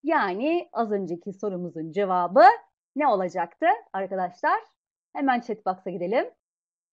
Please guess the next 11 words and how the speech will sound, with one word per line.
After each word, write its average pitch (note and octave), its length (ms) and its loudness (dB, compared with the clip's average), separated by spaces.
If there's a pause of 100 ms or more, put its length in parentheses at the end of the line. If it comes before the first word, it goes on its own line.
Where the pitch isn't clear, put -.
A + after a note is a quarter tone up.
(140)
Az C#4 220 0
önceki G3 340 -2
sorumuzun F3 600 -12
doğru A#3 240 2
cevabı F#3 440 -2
ne D#4 80 0
olacaktı? F#3+ 600 -4 (3750)
Sizi E3+ 320 -12
dinliyorum. E3+ 680 -8 (180)
Seçilme. F#3 500 -10
Harikasınız. A#3 880 -4